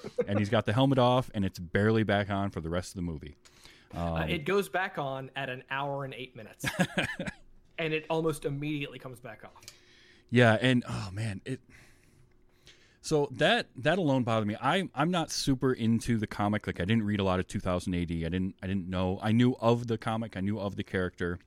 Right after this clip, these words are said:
Speaker 2: Um, I had seen this movie. And that bothers me just from an adaptation standpoint of, like, if you're a writer and you're adapting something, try to stay somewhat true to the source material. I get it,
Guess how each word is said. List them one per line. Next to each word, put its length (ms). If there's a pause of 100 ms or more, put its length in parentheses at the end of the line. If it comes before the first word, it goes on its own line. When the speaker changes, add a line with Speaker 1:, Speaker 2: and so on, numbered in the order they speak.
(160)
Speaker 2:
Um, 200
I 80
had 140
seen 180
this 200
movie. 340 (720)
And 640 (920)
that 340
bothers 400
me 440
just 420
from 240
an 100
adaptation 600
standpoint 460
of, 80
like, 260 (160)
if 160
you're 140
a 20
writer 340
and 100
you're 120
adapting 440
something, 520 (160)
try 240
to 100
stay 600
somewhat 480
true 160
to 60
the 100
source 260
material. 320 (420)
I 100
get 340
it, 120